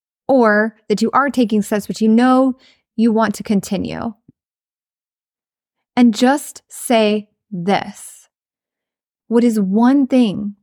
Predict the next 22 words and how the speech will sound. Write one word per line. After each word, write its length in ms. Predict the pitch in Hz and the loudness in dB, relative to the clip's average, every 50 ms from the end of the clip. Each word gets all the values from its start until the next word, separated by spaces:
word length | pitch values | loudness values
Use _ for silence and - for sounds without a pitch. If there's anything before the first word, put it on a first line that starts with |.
| _ | _
that 140 | - 214 202 | -8 -2 0
will 120 | 220 226 202 | 0 0 0
feel 180 | - 247 233 | 0 -2 -2
good 320 | 202 185 - 233 247 262 254 | 0 0 0 0 0 0 -2
to 120 | - 269 | -4 -2
have 160 | 277 247 208 196 | -2 -2 0 -2
done 500 | 220 208 208 196 - - 214 208 208 - _ _ _ _ _ _ _ _ _ _ | -2 -2 -2 -4 -6 -8 -10 -12 -12 -16 _ _ _ _ _ _ _ _ _ _
and 100 | 247 240 | 2 2
is 140 | 240 220 - | 2 2 -2
possible 720 | - - - - - 240 254 262 - - 254 247 269 262 254 | -6 -14 -14 -4 -2 -2 -2 0 -2 -2 0 0 0 -2 -2
to 160 | - 233 196 | -4 -4 -4
do? 460 | 175 - 214 220 185 - - - - _ _ _ _ _ _ _ _ _ _ _ _ _ _ _ _ _ _ _ _ _ _ _ _ | 0 2 2 2 2 0 -6 -10 -14 _ _ _ _ _ _ _ _ _ _ _ _ _ _ _ _ _ _ _ _ _ _ _ _
And 280 | 233 226 214 202 185 - - | 0 2 2 2 0 0 0
go 460 | 233 220 233 240 262 294 320 330 - _ _ _ _ _ _ _ _ _ _ - 190 | 2 2 2 2 2 0 -2 -4 -8 _ _ _ _ _ _ _ _ _ _ -10 -8
do 600 | 185 - 247 247 247 247 247 254 247 247 240 - _ _ _ _ _ _ _ _ _ _ _ - | 0 2 4 4 6 4 4 4 2 0 -2 -6 _ _ _ _ _ _ _ _ _ _ _ -8
that. 680 | 175 170 175 175 226 190 165 - - _ - - - _ _ _ _ _ _ _ _ _ _ _ _ _ - - _ _ _ _ _ _ _ _ _ _ _ _ _ _ _ _ _ _ _ _ _ - | -6 -4 -2 0 0 0 -2 -4 -8 _ -18 -20 -20 _ _ _ _ _ _ _ _ _ _ _ _ _ -20 -20 _ _ _ _ _ _ _ _ _ _ _ _ _ _ _ _ _ _ _ _ _ -8
Rome 340 | 175 190 196 202 220 233 | -4 0 0 2 4 4
wasn't 280 | 262 269 254 285 269 247 | 2 2 0 0 0 0
built 200 | 277 285 - - | 0 0 0 0
in 100 | 277 277 | 0 0
a 80 | 285 233 | 0 0
day. 560 | 226 214 208 202 202 202 202 202 214 208 | 0 0 0 0 0 0 0 -2 -2 -4